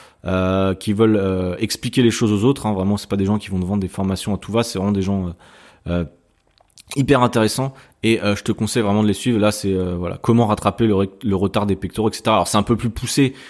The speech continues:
C'est sûr que là, euh, c'est pas au même niveau que, euh, un truc débutant. Mais, euh, mais voilà, tu peux toujours enregistrer cette chaîne. Le jour où tu as besoin de conseils un peu plus poussés sur certains types d'entraînement, comment faire, et cetera, les leg day, et cetera. Bon, voilà. T'as vraiment tout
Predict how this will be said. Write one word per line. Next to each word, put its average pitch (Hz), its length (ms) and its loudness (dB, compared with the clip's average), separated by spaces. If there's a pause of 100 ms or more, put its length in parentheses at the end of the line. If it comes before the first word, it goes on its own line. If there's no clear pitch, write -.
(100)
C'est - 120 -12
sûr 117 180 -4
que - 80 -2
là, 113 180 6
euh, 92 140 2
c'est 90 160 -8
pas 104 100 -4
au 101 60 2
même 101 180 2
niveau 101 240 0
que, 101 160 -6
euh, 90 180 -4 (360)
un - 80 -8
truc 98 180 -14
débutant. 101 420 -2 (320)
Mais, 156 440 4
euh, 110 360 4
mais 120 140 6
voilà, 120 220 4
tu - 100 -10
peux 113 100 -4
toujours 120 220 -2
enregistrer 110 400 0
cette 101 160 -4
chaîne. 123 240 4
Le 107 100 6
jour 113 180 0
où 110 280 2
tu 104 300 -2
as 104 60 0
besoin 101 260 0
de 107 40 -2
conseils 113 320 -2
un 107 60 2
peu 104 140 -4
plus 107 140 -10
poussés - 340 -4
sur - 180 -8
certains 104 400 -8 (680)
types 190 160 0
d'entraînement, 123 600 2
comment 117 300 -2
faire, 117 280 0
et 117 80 0
cetera, 101 600 -2
les 110 140 -2
leg 110 200 0
day, 101 280 2
et 95 40 -6
cetera. 92 360 -10
Bon, 95 160 -12
voilà. 92 240 -12 (520)
T'as 123 120 4
vraiment 131 340 4
tout 160 280 0